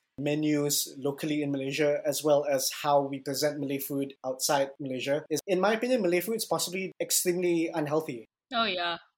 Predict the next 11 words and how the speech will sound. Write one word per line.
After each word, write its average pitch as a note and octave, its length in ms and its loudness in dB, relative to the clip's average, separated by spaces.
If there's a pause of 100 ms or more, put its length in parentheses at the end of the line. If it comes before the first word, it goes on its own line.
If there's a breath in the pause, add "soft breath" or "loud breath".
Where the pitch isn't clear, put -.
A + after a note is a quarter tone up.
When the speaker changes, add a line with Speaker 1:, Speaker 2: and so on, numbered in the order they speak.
(220)
Speaker 1:
We E3+ 120 0
don't G#3+ 220 2
really G#3+ 240 -2 (140)
have D#3+ 340 2
vegetables D3 800 4 (140)
as - 500 0
part D3 240 2
of D#3 160 -2
our C#3+ 120 0
cuisine. D3 380 2
And C#3 140 -4